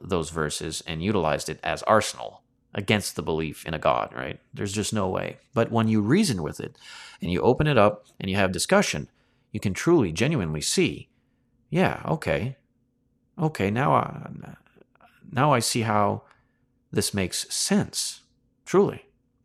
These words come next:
It's a matter of the heart. It's a matter of the heart.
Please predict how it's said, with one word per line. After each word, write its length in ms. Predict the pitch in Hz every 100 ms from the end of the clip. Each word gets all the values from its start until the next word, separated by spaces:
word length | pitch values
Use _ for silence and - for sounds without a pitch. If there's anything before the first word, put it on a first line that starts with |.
| _ _ _ _ _ _ - -
It's 140 | -
a 40 | 87
matter 240 | 78 71
of 100 | 85
the 100 | 95
heart. 300 | 127 143 - _ _ _ _ _ - - _ -
It's 200 | - -
a 60 | 80
matter 380 | 76 71 73
of 100 | 82
the 100 | 90
heart. 320 | 98 131 -